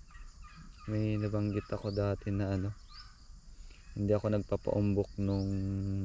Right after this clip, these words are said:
lupa dyan sa puno. Kasi nga mahirap, ano, mahirap diligan. So ngayon ginawa ko to dahil tag-ulan na. Ito kasing tinaniman ko na to, mga master, ano to?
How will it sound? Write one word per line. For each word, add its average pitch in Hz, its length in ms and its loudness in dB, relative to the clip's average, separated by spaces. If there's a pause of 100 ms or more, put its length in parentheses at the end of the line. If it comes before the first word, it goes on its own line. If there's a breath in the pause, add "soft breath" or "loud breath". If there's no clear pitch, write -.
(140)
lupa 92 280 2
dyan 95 200 0
sa 90 100 -4
puno. 90 400 -2 (1600)
Kasi - 220 0
nga 101 100 4
mahirap, 95 420 4 (160)
ano, 92 220 0
mahirap 92 340 0 (160)
diligan. 104 540 4 (1400)
So - 80 2
ngayon 117 320 8
ginawa 117 320 10
ko 117 160 2
to 104 320 6 (320)
dahil 104 240 4
tag-ulan 101 540 6
na. - 20 4 (1040)
Ito 113 240 2
kasing 110 320 2
tinaniman 110 480 4
ko 107 140 0
na 110 100 2
to, - 80 -4
mga 107 220 4
master, 104 400 0
ano 98 100 2
to? 104 160 -4